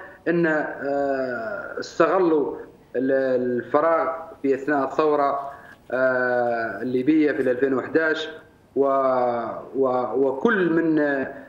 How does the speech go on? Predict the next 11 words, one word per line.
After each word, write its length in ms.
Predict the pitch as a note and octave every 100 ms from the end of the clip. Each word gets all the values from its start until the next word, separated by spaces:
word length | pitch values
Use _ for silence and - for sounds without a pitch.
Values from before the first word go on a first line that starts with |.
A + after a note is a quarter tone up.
| - - _ - -
كل 200 | A#3 G#3+
المجرمين 640 | E3+ D#3 C#3+ D3 F3 D#3
في 120 | D3 C#3+
هذه 320 | D3+ C#3+ C3
الدول 480 | C3 E3+ E3 E3 - - - D#3
أو 160 | D3+
جهات 420 | C3 C#3 F#3+ F#3
المعارضة 600 | D3 C#3+ C#3 G#3 F#3 D3
ل-، 300 | C#3 C#3+ C3+
لهذه 340 | C#3 D3 C#3 C3
الدول، 400 | C3 F#3 F3+